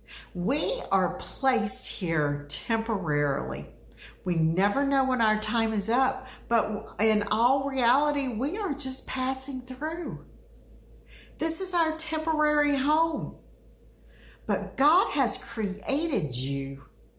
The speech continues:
to make an impact while you are here. So what are you going to do while God has you here in your temporary home?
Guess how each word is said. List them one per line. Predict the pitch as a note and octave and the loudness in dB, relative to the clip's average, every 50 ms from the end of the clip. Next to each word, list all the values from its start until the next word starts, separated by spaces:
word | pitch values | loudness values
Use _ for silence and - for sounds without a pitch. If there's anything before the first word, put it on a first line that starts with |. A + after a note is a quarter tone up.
| - - - - | -20 -20 -18 -14
to | - - E3+ | -10 -4 -2
make | F3+ G#3 A3 G#3+ G#3+ | 0 0 2 0 0
an | F#3 - - | -4 -4 -4
impact | A3 B3+ C#4 - A3 G3+ E3+ D#3+ D#3 - - | -4 -4 -4 -2 0 0 0 0 -2 -4 -2
while | E3+ E3+ E3+ E3 D#3+ E3 | -2 0 0 0 -2 -4
you | E3 E3 | -6 -4
are | D#3 D3+ | -4 -4
here. | D3 - A3+ A#3 A#3+ - - - - - - - - - - - - - - - - | -4 -6 -8 -8 -8 -8 -10 -12 -14 -16 -20 -20 -20 -20 -20 -20 -20 -20 -20 -14 -4
So | - - - F#3+ | -2 0 0 0
what | D#3+ E3 F3 G#3+ C4 D#4+ E4 | -2 -2 0 2 2 2 2
are | - - - F#3 F3+ D#3+ D3+ C#3+ C#3+ C#3 C3 | 2 0 2 2 2 2 2 0 0 -2 -2
you | C#3 D#3+ A3+ C#4+ C#4+ A3+ | -2 0 2 2 0 2
going | - G3+ F3+ E3+ E3 D#3+ D#3 | 2 2 2 2 2 2 0
to | - F3 D#3+ | -2 -4 -4
do | D3+ F#3 G#3+ A3+ G3+ D3 C#3+ B2 C#3+ C#3+ - - - - - - | 0 2 2 2 2 2 0 -4 -6 -10 -12 -16 -20 -20 -14 -8
while | - E3+ E3 D#3+ D#3 | -4 -2 0 0 0
God | D#3 - F#3+ G3+ G#3+ A3+ A#3+ C4 B3+ | 0 0 2 2 4 4 4 2 2
has | A#3+ G#3 G#3 F#3 F3+ E3 C#3+ B2+ C3+ C#3+ | 0 2 2 4 4 2 2 0 0 0
you | C#3+ D3+ F#3 A3+ B3+ C4+ C4+ | 0 2 2 2 0 0 -2
here | C4+ - - - - B3+ G#3+ D#3 C#3+ A#2+ F#2 B2+ D3 D3 - - - - - - - - - - - - - | -4 -6 -8 -4 -2 0 0 0 0 0 0 -2 -4 -6 -8 -14 -20 -20 -20 -20 -20 -20 -20 -20 -20 -6 0
in | B3+ B3 A#3 G#3+ E3+ D#3 D3+ C#3+ C#3+ - - | 2 2 4 4 2 2 0 -2 -4 -6 -6
your | D3 C#3 D3+ D#3 D3 | -4 -2 0 0 0
temporary | D3+ - F#3 F3 D#3+ - E3+ D#3 D#3 D#3 D#3 D3 D#3 | 0 -2 -2 -2 -2 -2 -2 0 0 0 0 -2 -4
home? | E3+ E3 D3 C#3+ - - - | -4 -4 -4 -4 -6 -8 -14